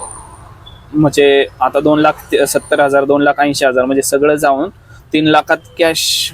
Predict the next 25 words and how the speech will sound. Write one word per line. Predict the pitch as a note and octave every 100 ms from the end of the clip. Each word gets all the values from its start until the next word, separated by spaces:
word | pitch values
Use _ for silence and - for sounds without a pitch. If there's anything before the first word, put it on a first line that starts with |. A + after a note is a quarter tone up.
| C3+
गाडी | C#3 D3 -
येते, | D#3 D#3 E3 D#3 C3
म्हणजे | C3 C3+
परमिटचे | C#3+ D#3 D#3 D3 E3
पण | D3+ D#3
पकडले | D3 C#3+ C3+
आपण. | C3+ B2+ E3+ - - - - - -
आणि | C#3 C#3+ D3
बघा, | E3 F#3 E3+ F#3 - -
तर | D3
तुम्ही | D3 D#3+ D#3
तीन | E3
लाखाची | E3 D#3+ D#3+ F3
गाडी | E3 D#3
घेणार | D#3 D3 C3+ - -
आणि | C3+ C#3+ C#3 C#3 C#3+ C#3+ C#3 - - - - - C#3+
या | D3 C#3+ C#3 C#3
इन्शु-, | C3 D3 - C3
आपला | C#3 D3 C#3+ C3 B2+ B2+
इलेक्ट्रिक | D#3 - E3 D3+
गाडी | D3 D3+ C#3
जी | D3
आहे | C#3+ C#3
बजाजची, | C3+ C#3 C#3+ C#3 - C#3 C3
टीव्हीएसची, | C#3+ C#3 C3+ - C3